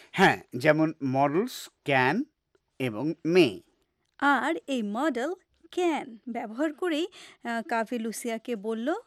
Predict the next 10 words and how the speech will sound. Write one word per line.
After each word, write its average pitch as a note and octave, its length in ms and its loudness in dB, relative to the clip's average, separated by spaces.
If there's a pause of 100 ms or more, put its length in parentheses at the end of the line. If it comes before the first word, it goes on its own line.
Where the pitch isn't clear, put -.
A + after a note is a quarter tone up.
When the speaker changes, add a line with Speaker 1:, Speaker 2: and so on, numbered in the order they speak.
(380)
Speaker 2:
"Can G4+ 320 -6 (120)
I - 20 2
drive D#4+ 400 -2
your E4+ 140 -4
car?" E4 420 -4 (300)
Speaker 1:
আর B2 500 0 (100)
লুসিয়ার C#3+ 460 0
কি D3 160 -2
উত্তর C#3 340 -4
ছিল? D#3 220 -8